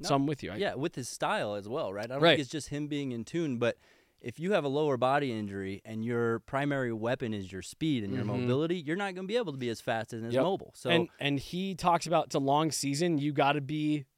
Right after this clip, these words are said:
Speaker 2: right at the right time, and I think he takes that very seriously. So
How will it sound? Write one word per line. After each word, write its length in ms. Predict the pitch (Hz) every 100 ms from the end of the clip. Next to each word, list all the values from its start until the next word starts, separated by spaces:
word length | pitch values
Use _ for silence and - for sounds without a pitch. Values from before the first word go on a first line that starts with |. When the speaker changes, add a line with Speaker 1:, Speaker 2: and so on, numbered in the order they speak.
| _ -
Speaker 2:
right 540 | 127 139 139 151 165 _ _ _ _ _ _ _
at 160 | 165 170
the 100 | 147
right 260 | 139 147 -
time, 380 | - 135 170 190
and 120 | 139
I 100 | 147
think 220 | 165 147
he 160 | - 156
takes 240 | 147 131
that 120 | 143
very 220 | 135 131
seriously. 460 | 117 - 127 107 107
So 260 | - 139